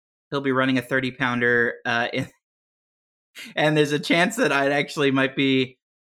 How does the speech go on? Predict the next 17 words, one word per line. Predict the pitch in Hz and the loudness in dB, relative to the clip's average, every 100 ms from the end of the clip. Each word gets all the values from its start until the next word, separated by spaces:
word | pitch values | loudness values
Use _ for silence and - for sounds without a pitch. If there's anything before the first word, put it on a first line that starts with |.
| - | -10
uh, | 123 127 123 127 - | -4 0 0 -2 -2
uh, | 127 120 120 _ _ _ _ | -2 -2 -6 _ _ _ _
uh, | 127 117 | -8 -4
battling, | 117 143 175 175 151 143 147 - | 2 2 4 2 2 0 -4 -8
uh, | 127 127 | -4 -2
Marco | 123 135 131 135 127 131 | 2 2 2 2 0 2
is, | 131 127 123 117 - - | 2 2 0 -8 -12 -4
um, | 127 127 123 120 - _ _ _ - | -2 0 -2 -4 -10 _ _ _ -6
I | 135 | -2
don't | 220 | 2
know. | 285 185 | 4 4
I'm | 123 131 | 2 0
kinda | 202 196 | -2 -2
shaking | - 196 160 135 | 0 0 2 0
a | 123 | 0
little | 123 120 | -2 -2
bit, | 123 139 | 0 -2